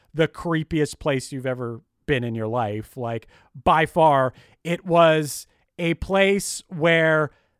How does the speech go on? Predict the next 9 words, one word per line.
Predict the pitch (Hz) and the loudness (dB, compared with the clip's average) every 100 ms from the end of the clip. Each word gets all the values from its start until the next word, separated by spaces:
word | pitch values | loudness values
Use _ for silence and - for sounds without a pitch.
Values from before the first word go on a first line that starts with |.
| - | -6
the | 139 175 | 0 4
most | 160 170 175 - - | 6 6 4 -6 -10
lobotomies | 151 151 131 135 156 135 117 110 117 - - _ - | -2 -2 2 4 4 2 -4 -6 -8 -12 -20 _ -12
were | 123 | -10
performed | - 120 135 113 110 117 - _ - | -8 -8 -6 -6 -6 -10 -16 _ -2
by | 143 117 | 0 0
Doctor | 113 135 - 143 | 0 0 0 -4
Walter | 123 135 - 143 | -2 -2 -4 -10
Freeman. | - 147 131 120 113 | -6 -4 -4 -4 -6